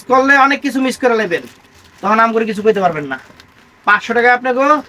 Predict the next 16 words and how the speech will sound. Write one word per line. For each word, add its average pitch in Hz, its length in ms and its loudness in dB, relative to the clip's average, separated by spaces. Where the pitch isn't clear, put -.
খানদানি 240 480 0
শাড়িগুলো 214 340 -2
দিয়ে 208 140 0
দিতেছি। 170 300 -10
এখন 180 180 0
আবার 185 160 0
এক - 100 -8
পাটে 165 160 -4
ফিরে 147 120 -8
লেগেছে, 131 220 -14
কেমনটা 240 440 0
লাগে। 185 320 0
হ্যাঁ 165 280 -2
রে, 160 120 -4
এই 180 100 -2
যে 190 60 -8